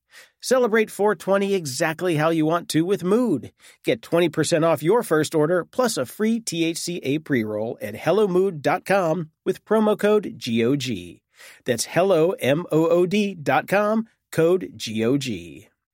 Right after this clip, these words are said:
This episode is brought to you by Delete Me. Today, I want to share something personal and honestly a bit alarming. Now, on this show, we talk a lot about how much of our personal info is out there. We're talking about home addresses, contact details, and even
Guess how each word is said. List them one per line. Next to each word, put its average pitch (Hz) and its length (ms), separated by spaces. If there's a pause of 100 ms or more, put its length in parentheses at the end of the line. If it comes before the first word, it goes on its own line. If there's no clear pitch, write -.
(100)
This 233 160
episode 233 500
is 156 160
brought 170 320
to 190 80
you 214 160
by 170 380
Delete 135 720
Me. 101 520 (460)
Today, 185 300
I 190 60
want 170 140
to 151 60
share 165 200
something 180 340
personal 240 520
and 170 140
honestly 156 460
a 147 60
bit 123 180
alarming. 107 580 (420)
Now, 170 120
on 214 220
this 220 120
show, 175 240
we 170 120
talk 160 260
a 160 60
lot 131 580
about 113 260
how 139 200
much 165 160
of 156 100
our 160 100
personal 156 540
info 123 400
is 156 100
out 175 240
there. 92 320 (400)
We're 160 80
talking 156 400
about 127 220
home 143 240
addresses, 139 500
contact 160 540
details, 156 420
and 143 100
even 156 240